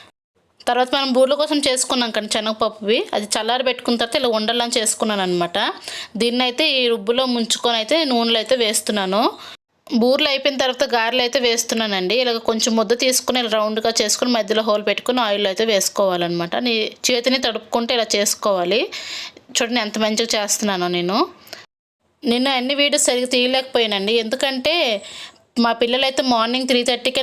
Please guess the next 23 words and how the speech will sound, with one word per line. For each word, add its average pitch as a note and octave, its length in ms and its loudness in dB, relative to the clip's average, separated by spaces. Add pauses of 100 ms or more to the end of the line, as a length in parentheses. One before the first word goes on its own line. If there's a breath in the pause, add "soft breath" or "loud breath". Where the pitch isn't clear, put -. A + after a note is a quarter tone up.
నాతో A#3+ 300 -2
పాటే A#3 260 2
లెగిసిపోయారనమాట. G3+ 880 0 (680 loud breath)
నేను B3 220 0 (360)
వంట A3 200 -2 (120)
చేస్తుంటే B3+ 440 0
వాళ్ళ A3 140 0 (180)
ఇద్దరైతే A#3+ 460 0
ఏడుస్తూనే A#3 420 0 (100)
ఉన్నారు, G3+ 300 0 (100)
నా G#3+ 60 0 (100)
దగ్గరే A3 360 0
ఉన్నారు. G3+ 360 0 (380 loud breath)
అందుకే A3+ 300 2
కొన్ని A#3 220 0
కొన్ని A#3+ 220 0
వీడియోస్ A#3 360 0
కూడా A#3+ 180 0
తీయలేకపోయాను. G#3+ 680 0 (880 loud breath)
తర్వాత A#3 360 0
వచ్చి A#3+ 220 0 (160)
మార్నింగ్ B3 440 0
అనమాట G#3 300 -2